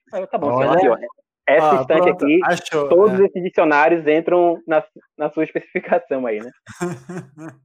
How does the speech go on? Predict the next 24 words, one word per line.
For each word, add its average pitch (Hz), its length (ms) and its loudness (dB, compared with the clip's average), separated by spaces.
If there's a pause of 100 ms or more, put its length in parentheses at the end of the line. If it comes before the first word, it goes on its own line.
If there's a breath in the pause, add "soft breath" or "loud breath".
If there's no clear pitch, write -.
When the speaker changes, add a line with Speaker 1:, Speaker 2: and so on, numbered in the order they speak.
(120)
Speaker 1:
acabou 139 460 2
que 135 120 -6
todos 139 240 -4
aqueles 139 300 -4
não 139 140 -2
eram 127 140 2
o - 20 -6
que - 80 -6
ele 127 100 -4
tava 127 200 -2
querendo. 110 400 -4 (140)
Aí 147 640 2
a 147 100 4
gente, 151 200 -4
enfim, 135 420 -4
a 117 60 -4
gente 127 220 -8
procurava 139 540 0
já 135 100 2
no 143 140 -2
YouTube, 143 440 -2
havia 123 220 0
alguns 127 280 -2
booktubers 127 640 -10